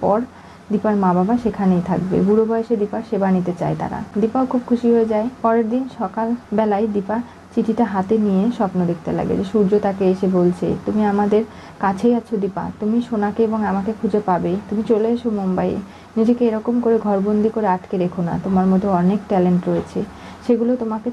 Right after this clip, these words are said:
ছড়িয়ে দিতে হবে সকলের মাঝে।" তখনই দীপা রাজি হয়ে যায়, তৈরি হয়ে যায়, নিজের লাগেজপত্র গুছিয়ে তার মা বাবা ট্রেনে উঠিয়ে দিতে যায় দীপাকে। দীপা সবার কাছ থেকে ভালোভাবে বিদায় নেয়। হঠাৎ দেখতে পারে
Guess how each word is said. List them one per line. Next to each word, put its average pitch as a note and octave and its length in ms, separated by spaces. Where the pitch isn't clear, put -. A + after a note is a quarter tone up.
ছড়িয়ে G#3+ 240
দিতে G#3 220
হবে G#3 220
সকলের F#3+ 420
মাঝে।" E3+ 320
তখনই B3 300
দীপা A3+ 240
রাজি F3+ 280
হয়ে F3 220
যায়, - 180
তৈরি A#3+ 300
হয়ে A#3 220
যায়, A3+ 160
নিজের A3 300
লাগেজপত্র G#3 720
গুছিয়ে F#3+ 560
তার G#3+ 140
মা F#3+ 200
বাবা G3 280
ট্রেনে G3+ 420
উঠিয়ে G3 340
দিতে F3+ 260
যায় G3+ 180
দীপাকে। F#3 420
দীপা A#3 280
সবার A#3+ 280
কাছ A3 240
থেকে A#3 300
ভালোভাবে G3 640
বিদায় F#3 360
নেয়। F3 140
হঠাৎ A3+ 260
দেখতে A3 320
পারে A#3 300